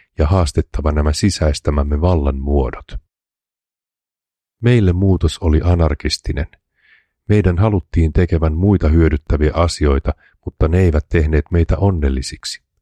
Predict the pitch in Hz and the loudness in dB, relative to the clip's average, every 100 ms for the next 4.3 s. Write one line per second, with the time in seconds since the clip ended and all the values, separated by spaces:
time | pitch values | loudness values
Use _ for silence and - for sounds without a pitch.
0 | _ _ _ _ - 127 113 - 82 82 | _ _ _ _ -4 -2 0 0 0 2
1 | 82 - 90 85 - 78 - - 95 - | 0 2 0 -2 -2 -4 -4 -2 0 0
2 | 107 90 - 82 - - 76 95 90 82 | 0 -2 -4 -6 -6 -4 0 0 0 -2
3 | - 71 - 71 69 73 76 73 71 76 | -6 -12 -8 -8 -4 0 0 0 0 0
4 | 73 - | 0 -2